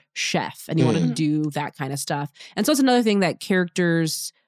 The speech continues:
Speaker 1: will have when you do character creation. You're gonna pick your reason to journey. Like, why did you decide to go on this journey? What is the, what was the purpose? What was the point? Which
Speaker 2: Mm-hmm.
Speaker 1: also really helps a G M in what, you know, I can put in, or if you're G M ing,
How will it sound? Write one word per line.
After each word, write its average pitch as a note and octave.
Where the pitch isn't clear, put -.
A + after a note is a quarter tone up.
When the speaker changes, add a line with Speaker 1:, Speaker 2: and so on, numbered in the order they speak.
Speaker 1:
will F#3
have F3
when F3
you F3
do E3
character F3+
creation. D#3
You're G#3
gonna F#3+
pick -
your F#3
reason E3
to E3+
journey. D3+
Like, F3+
why F#3+
did C4
you A3+
decide E3+
to D#3+
go C#3
on C#3
this C#3
journey? G2
What E3
is F#3
the, F#3
what F3+
was F#3+
the F#3+
purpose? D#3+
What D3+
was E3+
the F3
point? E3+
Which A2+
Speaker 2:
Mm-hmm. A#3
Speaker 1:
also C4
really G3+
helps F#3+
a -
G F3+
M F3
in E3
what, E3
you F3
know, D#3+
I F#3
can F3
put F3+
in, E3+
or D#3+
if D#3
you're F3+
G E3+
M D#3+
ing, D#3